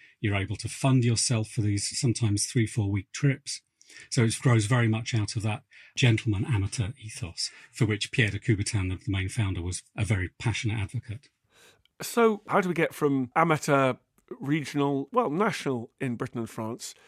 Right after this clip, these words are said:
Speaker 2: to an international sort of Olympiad, celebration of sport? Tell me about Pierre de Coubertin.
Speaker 1: Yeah, absolutely. Well, Coubertin, born eighteen sixty-three, he was the son of a relatively minor French aristocrat.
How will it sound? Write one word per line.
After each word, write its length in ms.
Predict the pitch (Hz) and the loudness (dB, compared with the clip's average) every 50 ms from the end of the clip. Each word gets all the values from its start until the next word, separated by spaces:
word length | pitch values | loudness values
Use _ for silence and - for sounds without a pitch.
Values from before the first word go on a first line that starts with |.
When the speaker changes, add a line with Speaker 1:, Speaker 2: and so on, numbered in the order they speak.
| _ _ _ - | _ _ _ -10
Speaker 2:
to 160 | - - 165 | -2 0 2
an 100 | 147 123 - | 2 2 2
international 840 | - 190 175 - 156 147 156 151 143 123 - - 143 127 120 117 110 - _ - | 2 2 2 0 -2 -2 0 0 0 -2 -4 -4 -4 -2 -2 -4 -6 -8 _ -14
sort 180 | - - - - | -10 -8 -6 -4
of 80 | 131 127 | -2 0
Olympiad, 440 | 127 135 139 - - - 117 110 - | 0 0 0 -2 -4 -6 -8 -8 -4
celebration 520 | - 165 156 160 147 139 127 - - 123 | -2 -2 0 0 0 0 -2 -2 -4 -8
of 80 | 117 - | -8 -8
sport? 360 | - - - 123 113 110 - | -10 -8 -6 -4 -4 -4 -4
Tell 140 | - 196 180 | -2 -2 -2
me 80 | 160 | 0
about 260 | 139 143 131 - _ | 0 0 -2 -2 _
Pierre 140 | - - 135 | -6 -6 -6
de 60 | 117 | -4
Coubertin. 400 | 117 - 127 113 104 107 101 87 - _ _ - | -4 -4 -6 -6 -6 -10 -12 -14 -16 _ _ 0
Speaker 1:
Yeah, 320 | 131 120 156 147 143 131 139 | 4 6 8 8 8 6 6
absolutely. 400 | 160 165 147 - - 170 165 151 | 2 2 2 4 4 6 6 6
Well, 120 | 131 156 151 | 6 4 4
Coubertin, 600 | - 220 220 220 - - 202 208 196 190 185 - | 4 4 4 4 4 2 4 4 4 2 2 2
born 180 | - 180 190 185 | 2 4 4 6
eighteen 260 | 175 147 - - 151 | 4 4 4 2 2
sixty-three, 800 | - - 143 - - - 127 - - - 113 107 110 117 123 | 2 2 0 0 0 -2 -2 0 0 2 4 4 4 4 4
he 100 | 110 113 | 4 4
was 120 | 117 113 110 | 2 4 4
the 80 | 131 | 4
son 300 | 120 - - 151 143 139 | 4 4 6 6 6 6
of 100 | 135 120 | 6 6
a 140 | 131 127 123 | 6 4 4
relatively 520 | 131 160 220 202 175 147 156 160 147 147 143 | 4 2 2 2 2 2 2 4 6 8 8
minor 300 | 143 139 135 135 131 123 | 8 8 6 6 4 2
French 340 | - - 135 131 131 - | 2 2 2 2 2 2
aristocrat. 720 | 123 113 107 104 - - 127 - - 113 113 120 156 - | 0 0 0 0 -2 -2 -4 -2 0 0 0 0 -2 -6